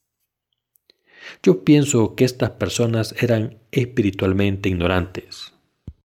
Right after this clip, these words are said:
Dios estaba contento al revelar su voluntad a través de personas que eran malvadas y personas buenas.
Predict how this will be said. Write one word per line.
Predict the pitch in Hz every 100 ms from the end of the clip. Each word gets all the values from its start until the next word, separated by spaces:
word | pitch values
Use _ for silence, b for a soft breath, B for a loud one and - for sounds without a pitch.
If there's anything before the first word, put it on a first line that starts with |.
| _ _ _ _ b b b b b -
Dios | 104 113 170 151 120
estaba | 104 - 143 147
contento | 147 98 92 - 131 92 - 92 90
al | 90 90
revelar | 101 90 92 98 101
su | 92 -
voluntad | 90 90 87 87 95
a | 95
través | - 92 95 90
de |
personas | 90 92 87 101 95 90
que | -
eran | 95 87
malvadas | 82 82 95 92 90 90 -
y | 98
personas | - 87 - 87 85
buenas. | 113 90 80 80 -